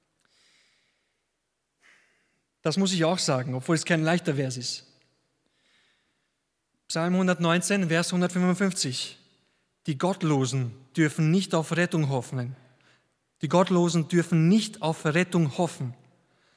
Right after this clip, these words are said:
denn sie halten sich nicht an deine Ordnungen. Denn sie öffnen nicht diese Tür, denn sie suchen nicht Gott durch diese Tür. Und deswegen gibt es für diese Leute keine Hoffnung.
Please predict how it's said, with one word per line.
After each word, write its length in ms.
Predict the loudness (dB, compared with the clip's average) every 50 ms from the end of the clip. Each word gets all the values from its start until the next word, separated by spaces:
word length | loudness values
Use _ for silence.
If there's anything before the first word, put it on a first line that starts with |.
| _ _ _ _
denn 200 | 0 0 2 2
sie 420 | 0 0 0 2 2 2 0 0 -2 -6 -12 -20 -20 -10 -2
halten 340 | 2 2 2 2 2 -2 -2
sich 300 | 0 -2 -2 -2 0 0
nicht 420 | 2 2 2 2 0 -4 -6 -4
an 160 | -2 -2 0
deine 320 | 0 0 0 0 -2 -2 -4
Ordnungen. 680 | -4 -6 -6 -8 -8 -8 -8 -8 -8 -10 -10 -14 -18 -20 _ _ _ _ _ _ _ _ _ _ _ _ _ _ _ _ _ _ _ _ _ _ _ _ _ _ _ _ _ _ _ _ _ _ -6
Denn 140 | -4 -4 -2
sie 280 | -2 0 0 0 0 0
öffnen 460 | -2 -2 -2 0 0 0 2 2 2
nicht 220 | 2 0 0 -2
diese 300 | -2 -2 0 0 -2 -2
Tür, 380 | -4 -4 -2 -2 -2 -4 -6 -10 -16 -20 -20 -14 _ -2
denn 140 | 0 0 2
sie 220 | 2 2 2 2
suchen 500 | 2 2 0 0 0 0 0 2 2 4
nicht 340 | 4 2 0 -2 -6 -6 0
Gott 400 | 2 2 2 0 -2 -6 -14 -10 -4
durch 220 | -2 -2 -2 -2 0
diese 360 | 2 2 2 4 2 0 0
Tür. 400 | 0 2 2 2 2 2 0 -6 -12 -18 -20 _ _ _ _ _ _ _ _ _ _ _ _ _ _ _ _ _ -4
Und 160 | -4 0 2
deswegen 600 | 2 2 2 2 4 4 4 4 2 -2 -6 -8 -14 -20 -20 -20 _ _ _ -4
gibt 180 | -4 -2 0 0
es 140 | -2 -2
für 100 | -2 -4
diese 280 | -2 0 2 2 2 2
Leute 340 | 4 4 2 2 2 0 -2
keine 500 | 0 0 4 4 6 6 6 4 4 2
Hoffnung. 480 | 0 -2 -4 -6 -8 -8 -8 -8 -12